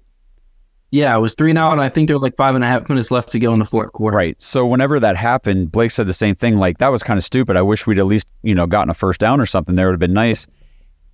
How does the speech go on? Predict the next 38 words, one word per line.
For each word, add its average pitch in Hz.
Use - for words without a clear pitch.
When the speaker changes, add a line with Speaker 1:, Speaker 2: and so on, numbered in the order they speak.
Speaker 2:
And 110
I 107
told 117
him, 107
I 104
said, 110
"Yeah, 131
but 104
that 107
was 110
also 113
two 131
full 117
minutes. 107
Yeah, 98
a 73
hundred 113
twenty 107
sec, 107
two 123
full 131
minutes 123
off 98
the -
clock -
in 104
those 98
Speaker 1:
No, 160
Speaker 2:
three 156
Speaker 1:
I 175
Speaker 2:
plays." 151
Speaker 1:
get 214
it, 170
and 151
I 151
get 180
the 165
strategy. 139